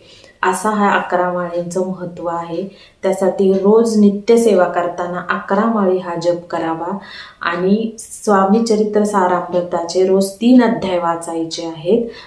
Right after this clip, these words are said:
आणि अकरा माळी जप करायचा आहे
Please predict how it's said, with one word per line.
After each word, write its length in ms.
आणि 120
अकरा 380
माळी 380
जप 320
करायचा 480
आहे 340